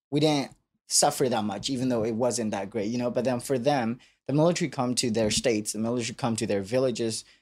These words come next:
they burn the villages, they kill the people, they rape the people, you know, they do all these atrocities. Um, so then they have a very different view on the Myanmar military and how the country is, you know, working, doing. And, um,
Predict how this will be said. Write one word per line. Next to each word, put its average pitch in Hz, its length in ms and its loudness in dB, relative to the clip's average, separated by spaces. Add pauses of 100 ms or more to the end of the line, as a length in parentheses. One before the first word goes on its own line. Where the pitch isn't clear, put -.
(140)
they 117 80 0
burn 127 560 0
the 110 80 -2
villages, 117 500 0
they 113 120 -2
kill 123 240 -2
the 117 80 -2
people, 113 340 -4
they 107 100 0
rape 113 320 -2
the 117 100 -6
people, 113 380 -2
you 147 80 2
know, 123 160 0
they 131 160 0
do 151 300 2
all 135 180 4
these 131 160 -2
atrocities. 107 800 -2 (380)
Um, 104 500 -2 (100)
so - 240 2
then 123 340 0 (340)
they 139 260 4
have 120 560 6 (280)
a 113 60 2
very 123 220 6
different 117 380 4
view 117 340 4
on 113 160 2
the 107 60 4
Myanmar 107 340 4
military 104 480 2
and 101 140 0
how 104 260 2
the 95 80 0
country 101 380 -2
is, 95 180 -4 (420)
you 120 140 -4
know, 76 240 -6 (400)
working, 95 800 -2 (140)
doing. 98 320 0
And, 107 340 0
um, 98 380 0